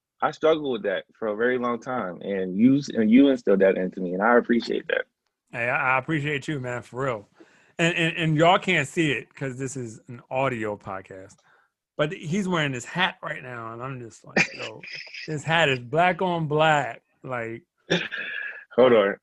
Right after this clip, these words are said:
Speaker 1: I, I
Speaker 2: yo,
Speaker 1: wish I had a flashlight 'cause it's
Speaker 2: it,
Speaker 1: reflective, too.
Speaker 2: it's ju-, oh,
Speaker 1: You can't
Speaker 2: wow.
Speaker 1: Oh, yeah,
Speaker 2: I
Speaker 1: yeah.
Speaker 2: saw the pictures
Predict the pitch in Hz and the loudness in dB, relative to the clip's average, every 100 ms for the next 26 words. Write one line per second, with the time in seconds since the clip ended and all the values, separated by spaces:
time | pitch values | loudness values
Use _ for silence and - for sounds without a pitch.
0 | - 117 147 143 151 117 104 - 117 113 | 0 2 4 2 6 4 4 6 4 4
1 | 110 101 92 131 139 123 - 120 117 98 | 4 4 2 0 0 0 0 0 0 -2
2 | 92 117 101 98 - 151 135 156 - 160 | -4 -2 -2 -2 -8 -8 -6 -6 2 4
3 | 143 123 123 127 120 123 120 107 _ _ | 4 4 4 4 4 0 -2 _ _ _
4 | _ - 135 123 123 113 104 113 120 160 | _ 2 6 6 4 2 -2 -4 -2 0
5 | 156 208 240 175 - 196 - 110 98 - | 4 6 8 8 4 2 0 -6 -6 -14